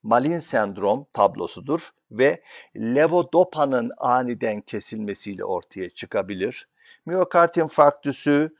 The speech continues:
e, örneğin beta reseptör blokörlerinin aniden kesilmesiyle oluşabilir. Respiratuar depresyon,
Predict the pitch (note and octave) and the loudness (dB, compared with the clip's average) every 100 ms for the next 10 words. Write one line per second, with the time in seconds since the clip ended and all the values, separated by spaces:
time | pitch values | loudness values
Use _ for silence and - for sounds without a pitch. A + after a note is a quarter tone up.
0 | _ - C3+ C3+ C3+ D3 E3+ D#3+ C3+ A2+ | _ -6 -2 0 -2 2 4 6 4 2
1 | A#2 D#3+ _ _ _ - E3 F3 E3 B2+ | 0 -4 _ _ _ 2 2 4 4 4
2 | - B2+ - D3+ D3+ A#2 A2 G#2 A2+ G#2+ | 4 2 2 -2 -2 0 0 0 2 2
3 | G#2 G#2+ A2 A#2+ A#2+ - C3+ C#3 A2 G#2 | 2 0 0 -4 -4 0 0 0 -2 -2
4 | G2 G#2 - G#2 G2 F2 - F2 G2 - | -2 -10 -10 -8 -8 -10 -10 -2 0 0
5 | - _ - G#2+ F2 - A2 - G2+ G2+ | -4 _ -6 -4 -6 -8 -8 -6 -4 -2
6 | C#3+ - _ _ - - - - F3 - | -4 -8 _ _ -20 -18 -18 -2 0 0
7 | F3 E3+ E3 E3+ D#3+ D#3 C#3+ - C#3+ - | 0 0 4 2 4 2 0 2 0 2
8 | D3+ C#3+ E3+ | 2 2 0